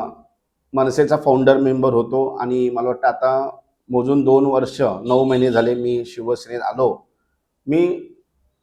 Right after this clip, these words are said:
शिंदे साहेबांचं एक काम पाहिलंय की कार्यकर्ता म्हणून त्यांचा प्रवास, शाखा प्रमुख म्हणून त्यांचा प्रवास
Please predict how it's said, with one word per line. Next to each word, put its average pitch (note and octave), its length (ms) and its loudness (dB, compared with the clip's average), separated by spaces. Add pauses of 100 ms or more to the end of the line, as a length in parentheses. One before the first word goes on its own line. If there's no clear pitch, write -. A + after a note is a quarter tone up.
(520)
शिंदे D3+ 360 -2
साहेबांचं F3 420 -2
एक - 160 -8
काम D3 300 4
पाहिलंय B2 460 4 (380)
की D#3+ 460 -2
कार्यकर्ता D#3 580 2
म्हणून D3+ 440 2
त्यांचा C3 240 -4
प्रवास, C3 640 4 (360)
शाखा C3 360 2
प्रमुख D3+ 340 2
म्हणून C#3+ 280 0
त्यांचा C#3 240 0
प्रवास C#3 520 4